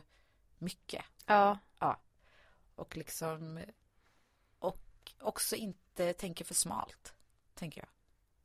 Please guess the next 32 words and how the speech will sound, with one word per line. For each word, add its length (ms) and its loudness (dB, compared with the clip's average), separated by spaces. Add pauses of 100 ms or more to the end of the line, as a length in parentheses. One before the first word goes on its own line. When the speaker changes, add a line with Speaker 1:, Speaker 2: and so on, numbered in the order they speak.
Speaker 1:
Utan 260 -10
man, 340 -8
man 140 -10
liksom 380 -10 (920)
öppnar 300 0
upp 260 -6 (420)
Speaker 2:
Mm. 140 2
Speaker 1:
sinnena. 400 -6 (760)
Det 160 6
skulle 240 -2
jag 140 2
nog 140 -4 (540)
säga. 380 2
Och 220 4
ta, 140 12 (200)
ta 100 6
hjälp. 600 6
Alltså, 300 2 (1200)
eh, 400 2 (960)
det 120 -4
finns 220 2
säkert 240 -4
jättemånga 560 -6
i 380 -4 (140)
ert 300 -8
nätverk. 540 -6
Om 140 8
inte 180 6
annat 320 12
så 140 -2
finns 260 2
ju 40 2